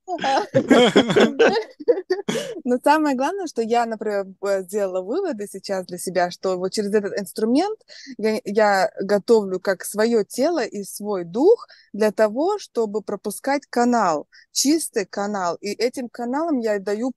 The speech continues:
пользу. Я даю пользу земле, я даю пользу себе, я даю пользу, ну, всем людям, к-, кто ищет, да. И это самое главное, кто ищет, потому что, э, когда ты слышишь эти слова, «Господи»,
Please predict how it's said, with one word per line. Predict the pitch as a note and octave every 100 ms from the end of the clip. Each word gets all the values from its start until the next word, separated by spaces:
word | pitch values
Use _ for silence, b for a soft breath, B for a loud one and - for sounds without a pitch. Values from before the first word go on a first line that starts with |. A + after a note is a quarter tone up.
| -
пользу. | C4 C#4 B3 F#3+ F#3 - B B B
Я | F#3+ A#3
даю | G3+ A3+ A3+
пользу | A3 A#3 G#3 G3
земле, | F#3 G#3+ A3+ D4 C#4+
я |
даю | G3+ G3+ G3+
пользу | A#3 G#3+ G3
себе, | - G#3 C#4+
я | A#3+
даю | G#3 G#3 G3 F#3+
пользу, | A3+ A3 G3+ G3+ F#3+
ну, | C4 A#3
всем | - - C4 G#3
людям, | G3 A#3+ D#4+ C4 F3+ F3 - G3
к-, | - G3+
кто | - C#4+ D4 C4+
ищет, | A#3 B3 - - D3
да. | F3+ F#3+ A3+ b b b b _
И | A3
это | A#3 A#3 A#3+
самое | - B3 A#3 G#3+
главное, | A3+ B3 A3+ G#3
кто | B3 A#3+
ищет, | - C#4 - F#3 -
потому | F3+ F#3 F#3+ G3
что, | - F#3+
э, | F3+ F3 - F3 F3+ F3+
когда | - G3 A3
ты | G#3+ A3 G3
слышишь | - B3+ D4+ - A#3
эти | G#3+ - A3
слова, | - A3 A3 G3+
«Господи», | F#3 G#3 - F3+